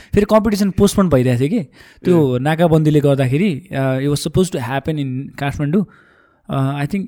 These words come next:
Speaker 1: एक हप्ता कि दुई हप्तालाई पोस्टपोन भएर विराटनगरमा हुन्छ कि के, त्यस्तै भइरहेको थियो। त्यति अपडेटेड थिएन, किनभने कोचले हेरिदिनुहुन्थ्यो त्यो कुरा त। तर,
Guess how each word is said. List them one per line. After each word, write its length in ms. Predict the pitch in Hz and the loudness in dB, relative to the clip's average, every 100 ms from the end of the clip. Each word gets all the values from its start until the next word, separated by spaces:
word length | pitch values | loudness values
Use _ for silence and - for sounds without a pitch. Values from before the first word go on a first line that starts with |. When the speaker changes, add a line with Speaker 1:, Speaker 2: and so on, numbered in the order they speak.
| - | -6
Speaker 1:
एक 160 | 180 131 | -4 -4
हप्ता 200 | 113 139 | -4 -4
कि 80 | |
दुई 160 | 160 165 | -2 -2
हप्तालाई 320 | - 139 143 | -2 -2 -4
पोस्टपोन 340 | 139 160 160 143 | -2 -2 -4 -4
भएर 220 | 127 143 | -2 -2
विराटनगरमा 560 | 139 143 143 143 135 | 0 -2 -2 -4 -4
हुन्छ 220 | 131 127 147 | -4 -6 -8
कि 240 | 139 147 | -8 -10
के, 160 | 143 147 | -8 -10
त्यस्तै 460 | 123 117 139 160 | -10 -12 -10 -8
भइरहेको 380 | 127 101 104 107 | -8 -8 -8 -8
थियो। 80 | 127 | -10
त्यति 420 | 139 147 139 117 | -10 -8 -8 -8
अपडेटेड 420 | - 131 139 131 120 | -10 -6 -4 -4 -8
थिएन, 140 | 156 | -8
किनभने 240 | 143 131 | -6 -6
कोचले 360 | 120 143 104 131 | -4 -4 -4 -4
हेरिदिनुहुन्थ्यो 440 | 107 107 110 107 | -6 -6 -8 -8
त्यो 100 | 113 | -8
कुरा 220 | 120 113 110 | -6 -6 -6
त। 80 | |
तर, 1200 | 156 - _ _ _ _ _ _ _ 120 117 113 | -8 -10 _ _ _ _ _ _ _ -10 -8 -8